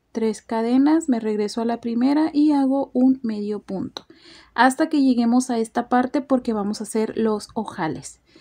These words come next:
Entonces vamos a hacer nuestros medios puntos. Cada tres medios puntos hacemos nuestro piquito. Terminé y llegué aquí. Aquí vamos a hacer un ojal. Vamos a hacer uno, dos, tres, cuatro,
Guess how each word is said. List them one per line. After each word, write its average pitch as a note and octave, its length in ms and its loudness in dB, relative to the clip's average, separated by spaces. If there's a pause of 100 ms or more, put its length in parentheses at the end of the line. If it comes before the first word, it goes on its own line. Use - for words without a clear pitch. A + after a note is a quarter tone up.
(240)
Entonces D4 560 2
vamos B3+ 340 6
a B3 40 -6
hacer C#4 340 0
nuestros B3+ 480 4
medios A3+ 400 0
puntos. D#4 540 2 (380)
Cada A#3 300 4
tres B3 220 2
medios B3+ 380 4
puntos D4+ 560 2
hacemos A3+ 640 0
nuestro B3+ 460 0
piquito. B3+ 180 -4
Terminé A#3+ 420 -4
y C4+ 100 0
llegué A3+ 240 2
aquí. G#3+ 280 -6
Aquí G3+ 200 -6
vamos B3 280 2
a D4 40 -2
hacer A#3 220 -2
un A3+ 120 0
ojal. G3+ 280 -2
Vamos G#3+ 260 -6
a A3+ 40 -6
hacer G3 300 -6
uno, A#3+ 540 2 (100)
dos, G#3+ 600 -6
tres, G#3+ 500 -4 (560)
cuatro, G#3 560 -2